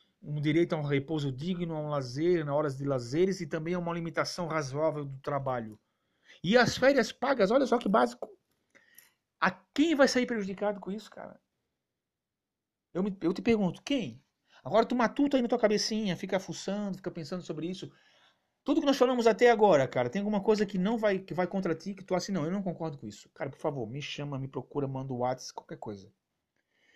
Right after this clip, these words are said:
E aí eu te pergunto de novo, a quem interessa isso? Quem interessa falar mal de umas coisas tão básicas dessa, cara?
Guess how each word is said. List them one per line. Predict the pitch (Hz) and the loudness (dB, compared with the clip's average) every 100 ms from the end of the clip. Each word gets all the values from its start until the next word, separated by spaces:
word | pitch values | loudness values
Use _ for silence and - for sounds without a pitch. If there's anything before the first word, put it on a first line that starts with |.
| _ _ _ _ | _ _ _ _
E | 127 | 0
aí | 156 | 4
eu | 226 | 4
te | - | 6
pergunto | 202 185 233 214 | 6 6 4 4
de | |
novo, | 226 185 147 | 6 6 6
a | - | 4
quem | 156 170 | 2 2
interessa | 156 160 165 165 170 | 4 6 6 4 0
isso? | 160 165 - 160 - | -2 -2 -6 -12 -4
Quem | 180 | -2
interessa | 175 165 165 | 2 2 2
falar | 165 175 165 | 2 2 2
mal | 185 | 2
de | 180 | 0
umas | 175 | -2
coisas | 196 185 | -2 0
tão | 208 | 2
básicas | 202 202 196 | 2 2 0
dessa, | 202 190 | 0 -2
cara? | 185 160 135 | -6 -6 -6